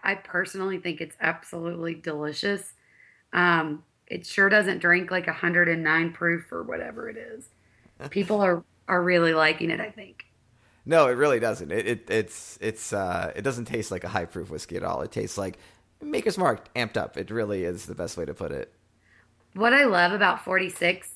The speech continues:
Speaker 1: um, because we use French white oak instead of American with that finishing process, um, you get a lot of those wonderful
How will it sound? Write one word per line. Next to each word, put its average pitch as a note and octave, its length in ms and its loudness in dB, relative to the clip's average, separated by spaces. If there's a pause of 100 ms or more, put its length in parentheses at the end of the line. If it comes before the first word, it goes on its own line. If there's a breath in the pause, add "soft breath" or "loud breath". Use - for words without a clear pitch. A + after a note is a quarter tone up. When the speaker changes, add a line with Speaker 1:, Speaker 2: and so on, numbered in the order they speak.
(140)
Speaker 1:
um, F3+ 420 0 (300)
because G3 340 0
we A3 120 0
use F#3+ 160 -4
French F3 420 0
white A3+ 180 4
oak B3+ 340 0
instead F#3 360 -4
of E3+ 40 -4
American E3+ 600 0
with E3+ 220 -8
that E3+ 220 -2
finishing F3+ 440 -2
process, A#3+ 500 4 (800 soft breath)
um, F#3+ 540 2 (880)
you G3 240 -14
get G#3 240 2
a C4+ 100 6
lot F3 540 6
of E3+ 460 -2
those D#3+ 520 -2
wonderful D#3+ 880 -4